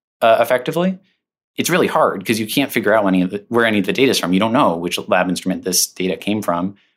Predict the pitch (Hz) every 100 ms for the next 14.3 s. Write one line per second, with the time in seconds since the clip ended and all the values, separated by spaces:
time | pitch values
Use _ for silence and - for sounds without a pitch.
0 | _ 110 95 92 101 131 123 98 - 92
1 | 104 80 95 92 95 98 90 95 87 95
2 | 85 95 98 92 - - 92 95 90 87
3 | - 95 82 90 101 85 85 90 - 95
4 | 90 82 87 85 90 90 87 90 87 87
5 | - _ _ - 98 90 - 90 80 92
6 | 95 82 92 - _ _ _ 101 92 80
7 | 95 - 107 80 80 98 92 - 98 90
8 | 85 90 90 _ - - 104 101 - 92
9 | 87 - 92 98 95 90 92 - 92 95
10 | 80 85 92 - _ _ _ _ 107 95
11 | 87 92 - _ _ _ 127 113 - 107
12 | 95 92 - _ _ _ _ 131 123 104
13 | - 113 107 92 92 95 98 120 110 92
14 | 90 87 87